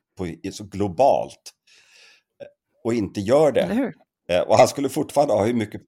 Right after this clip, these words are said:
Speaker 1: hur mycket pengar som helst kvar. Alltså, det, det, det, det finns ju,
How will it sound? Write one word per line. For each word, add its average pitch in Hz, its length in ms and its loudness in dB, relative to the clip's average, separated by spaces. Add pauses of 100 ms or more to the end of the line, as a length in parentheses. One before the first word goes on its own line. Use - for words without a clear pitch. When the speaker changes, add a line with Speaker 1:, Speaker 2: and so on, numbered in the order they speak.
(160)
Speaker 1:
hur 113 120 -2
mycket 117 220 -6
pengar 104 200 -4
som 98 220 -8
helst 151 420 -4
kvar. - 280 -4 (500)
Alltså, 113 200 -10
det, 110 160 -10
det, 113 240 -8 (360)
det, 131 100 -8 (100)
det 123 80 -8
finns 123 380 -8
ju, 120 100 -12